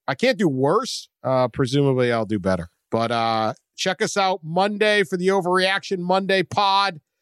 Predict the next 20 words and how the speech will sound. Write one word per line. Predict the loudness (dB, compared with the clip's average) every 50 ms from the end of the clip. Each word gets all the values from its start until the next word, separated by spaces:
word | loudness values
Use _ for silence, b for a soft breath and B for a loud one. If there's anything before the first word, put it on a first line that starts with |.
| _ _ _ _ _ _ _ _ -4
We'll | -2 -2 0
have | 0 -2 -2 -4
more | -6 -4 0 2 2 2 0
from | 0 -4 -4 -4
Big | -2 -2 -2 -2 -2
Ten | -2 -2 -2 -2
Fallout | -4 -2 0 2 2 2 2 2 2 0
also, | 0 0 -2 -2 -2 0 2 2 2 0 -2 _ -4
plus | -2 -2 0 0
all | 0 0 0
of | 0 0
this. | 0 0 -2 -2 -4
And | -2 0
then, | 0 2 2
look, | 2 0 0 0 0
we're | -2 -2
starting | -2 0 0 -2 -2 -2 -4
to | -4
get | -2 -2 -2
close. | -4 -4 -2 0 0 0 0 -2 -6 -12 -16